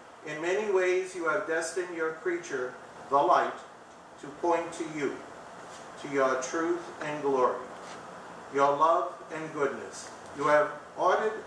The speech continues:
the darkness, and there was light. As a sign of light of your covenant with Noah, you put the rainbow in the clouds. In the burning bush, you promised to Moses the road to liberty.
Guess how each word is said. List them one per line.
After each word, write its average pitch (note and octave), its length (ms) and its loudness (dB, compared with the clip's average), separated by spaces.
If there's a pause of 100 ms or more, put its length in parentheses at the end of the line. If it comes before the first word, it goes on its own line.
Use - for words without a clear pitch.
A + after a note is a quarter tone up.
(140)
the C3+ 140 4
darkness, C#3+ 800 2 (1200)
and C#3+ 180 -4
there C#3+ 160 4
was C3 200 2
light. A#2+ 240 4 (960)
As D#3+ 200 2
a - 80 -4
sign G3 400 2
of - 160 0
light F3 280 4 (380)
of D3+ 160 -6
your D#3 160 0 (100)
covenant E3+ 400 -2 (100)
with B2+ 260 -6
Noah, C#3+ 360 0 (640)
you F3+ 80 0
put A#3+ 260 0
the A#3 80 0
rainbow C#4 640 0 (320)
in D3 100 -10
the C#3+ 80 -4
clouds. - 680 2 (600)
In D#3+ 80 -4
the F3 80 0
burning F#3+ 380 4
bush, A3+ 320 4
you G3 80 -2
promised G3+ 580 2
to G3 60 -10
Moses F#3+ 600 0
the E3 140 -4
road F#3 380 4
to F#3 100 -2
liberty. F3 340 -2